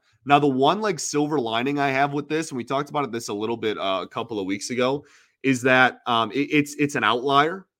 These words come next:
um, but it is ridiculous.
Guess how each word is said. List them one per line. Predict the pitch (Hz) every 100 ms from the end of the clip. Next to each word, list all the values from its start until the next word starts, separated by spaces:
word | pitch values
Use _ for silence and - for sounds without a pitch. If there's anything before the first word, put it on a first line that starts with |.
| _ 117
um, | 120 120
but | 135 156
it | 151
is | 175 175 143 117 - _ _ 123
ridiculous. | 151 147 135 131 92 65 - -